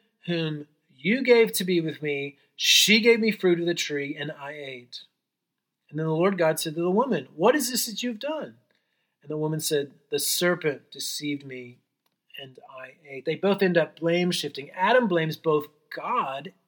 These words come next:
and the woman. He says, "The woman whom you gave me to be with me, <laughs> God,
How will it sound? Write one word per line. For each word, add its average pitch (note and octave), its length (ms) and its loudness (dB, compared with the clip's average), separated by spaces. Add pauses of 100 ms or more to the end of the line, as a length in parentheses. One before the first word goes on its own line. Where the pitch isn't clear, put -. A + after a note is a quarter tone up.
and A#3+ 320 2
the B3 60 2
woman. A#3+ 460 -2 (460)
He F3+ 80 -12
says, F3 200 -2
"The G3 80 2
woman A3 320 4
whom A3 340 2 (160)
you F#3+ 760 4
gave D3 320 2
me B2+ 240 -10 (120)
to - 100 -8
be D3 160 -2
with C#3 180 -6
me, B2 120 -18
<laughs> A2+ 80 -20
God, - 240 -6